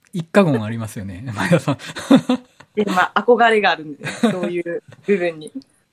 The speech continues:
Speaker 2: 昔からね、切り抜きそういうの集めてたら、なんかそういう趣味いいですよね、ちょっと。
Speaker 1: うん。いや、相当豆じゃないとできないですよね、あれ。
Speaker 2: うん。確かに。
Speaker 1: あ、あと、ちょっとラストの話に戻るんですけど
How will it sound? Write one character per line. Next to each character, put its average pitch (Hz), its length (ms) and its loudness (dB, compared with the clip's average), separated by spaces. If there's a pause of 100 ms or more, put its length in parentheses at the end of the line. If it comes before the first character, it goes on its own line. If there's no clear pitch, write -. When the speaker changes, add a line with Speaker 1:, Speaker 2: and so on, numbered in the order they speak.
(380)
Speaker 2:
昔 175 460 -4
か 294 80 0
ら 277 100 4
ね、 254 180 2
切 214 140 0
り 220 60 4
抜 226 100 2
き 202 80 -8
そ 214 80 4
う 196 40 4
い - 20 0
う 175 40 2
の 175 100 2
集 190 100 -4
め 190 80 0
て 180 80 -12
た 160 100 -2
ら、 147 220 -2 (260)
な 180 120 -4
ん - 20 -8
か 165 60 -10
そ 269 120 2
う 269 60 2
い - 20 -2
う - 20 -2
趣 262 120 2
味 160 100 0
い 151 40 -2
い 147 40 -4
で 156 80 -4
す - 140 -10
よ 139 80 -6
ね、 139 160 -16
ち - 80 -8
ょ 143 40 -6
っ - 40 -10
と。 - 200 -12 (480)
Speaker 1:
う 127 80 0
ん。 107 440 0 (500)
い - 40 -18
や、 101 40 -14
相 208 300 -2
当 285 160 -4
豆 302 260 -2
じ 220 60 -2
ゃ 147 40 -2
な 117 80 -4
い 107 60 -12
と - 80 -14
で 117 140 -6
き - 60 -20
な 110 80 -10
い - 20 -10
で 104 60 -10
す - 100 -20
よ 98 100 -16
ね、 101 80 -12
あ 95 80 -14
れ。 92 220 -20 (220)
Speaker 2:
う 175 60 -8
ん。 160 500 -10 (260)
確 - 280 -12
か - 140 -14
に。 - 160 -16 (460)
Speaker 1:
あ、 113 240 -6
あ 117 60 -10
と、 113 340 -12 (340)
ち - 60 -8
ょ 240 40 0
っ 220 40 -6
と 120 160 -8
ラ 208 100 2
ス - 120 -8
ト 151 100 -2
の 113 80 -4
話 127 280 -6
に 104 60 -8
戻 120 280 -6
る 127 100 -4
ん 107 80 -8
で 101 80 -8
す - 100 -14
け 101 100 -14
ど 101 340 -12